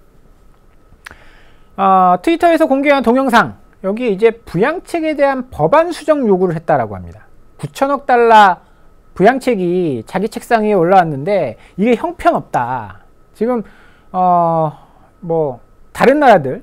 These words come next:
다른 나라, 다른 이제 개발도상국 지어주는, 어, 지원해주는, 어, 이제 내용도 들어가 있고, 정작 미국 국민에게 들어가 있는,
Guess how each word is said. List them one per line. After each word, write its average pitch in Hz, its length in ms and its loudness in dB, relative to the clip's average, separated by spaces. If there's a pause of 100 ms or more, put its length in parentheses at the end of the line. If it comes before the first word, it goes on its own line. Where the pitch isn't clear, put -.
다른 214 280 -6
나라, 202 200 2
다른 185 420 -2
이제 180 140 -2
개발도상국 233 720 0
지어주는, 226 540 0 (260)
어, 170 160 -6
지원해주는, 240 840 0 (280)
어, 131 680 -12 (280)
이제 180 460 -2 (260)
내용도 233 460 4
들어가 196 300 4
있고, 139 600 -4 (640)
정작 247 480 2
미국 226 380 0
국민에게 269 440 2
들어가 233 300 8
있는, 214 340 -2